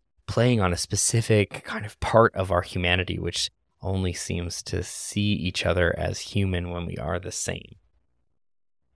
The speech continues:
So first, I'm gonna invite up this message, this reflection from Reverend Elaine, who's gonna talk about her experience in Minnesota and the fight for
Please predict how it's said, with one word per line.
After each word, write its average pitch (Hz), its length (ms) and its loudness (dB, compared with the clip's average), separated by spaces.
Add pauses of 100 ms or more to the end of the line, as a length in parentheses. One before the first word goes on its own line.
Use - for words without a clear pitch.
(220)
So - 240 4
first, - 320 4 (160)
I'm 107 120 -2
gonna 110 200 -6
invite 92 1040 -4 (240)
up 104 280 -2
this 101 280 4 (340)
message, 127 540 0
this - 380 -2
reflection 98 720 0
from 90 320 -2
Reverend 90 320 0
Elaine, 90 480 -6 (580)
who's 104 200 2
gonna 120 200 2
talk 131 300 -4
about 123 260 0
her 127 140 2
experience 82 600 0
in 90 240 0
Minnesota 85 580 -4 (640)
and 98 100 0
the 90 60 2
fight 90 260 4
for 85 440 -2